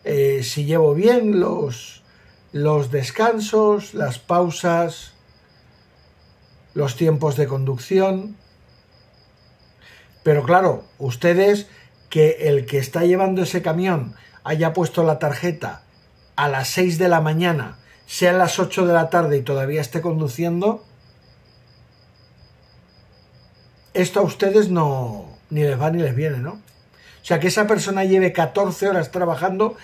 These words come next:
ni les va ni les viene, ¿no? Esa es la seguridad vial que ustedes quieren. Y cada vez gente más mayor, evidentemente.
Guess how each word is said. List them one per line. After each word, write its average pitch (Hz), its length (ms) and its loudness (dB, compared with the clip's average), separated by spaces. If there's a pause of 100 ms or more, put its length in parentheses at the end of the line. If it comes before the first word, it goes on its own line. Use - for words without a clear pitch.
(220)
ni 151 180 2
les 131 180 -2
va 151 100 -2
ni 185 120 -4
les 131 160 -6
viene, 143 320 -6
¿no? 165 160 -14 (3000)
Esa 156 200 0
es 175 60 4
la 170 120 4
seguridad 143 500 0
vial 160 460 0
que 131 100 -6
ustedes 123 280 -2
quieren. 180 460 0 (1800)
Y 123 120 -8
cada 117 220 -8
vez 135 160 -6
gente 151 300 -4
más 156 160 -4
mayor, 120 440 -6 (180)
evidentemente. 95 760 -16